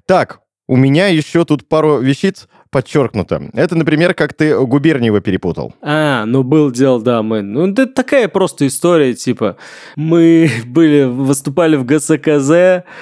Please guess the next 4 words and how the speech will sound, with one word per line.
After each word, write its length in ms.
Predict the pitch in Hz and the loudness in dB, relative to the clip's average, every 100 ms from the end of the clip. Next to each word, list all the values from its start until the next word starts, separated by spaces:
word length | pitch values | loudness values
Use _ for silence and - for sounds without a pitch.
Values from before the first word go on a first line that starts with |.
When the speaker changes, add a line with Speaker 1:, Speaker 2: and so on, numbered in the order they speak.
| - - | -12 -2
Speaker 2:
Лужниках, 880 | 127 135 139 143 175 185 196 - - | 0 2 2 0 2 0 -2 -6 -8
вот, 400 | 127 135 131 131 - - 143 | 0 2 2 0 -2 -2 -2
<laughs> 320 | - - - | -4 -18 -12
стоял 720 | - - 147 170 180 170 139 | -6 -2 0 2 2 0 -2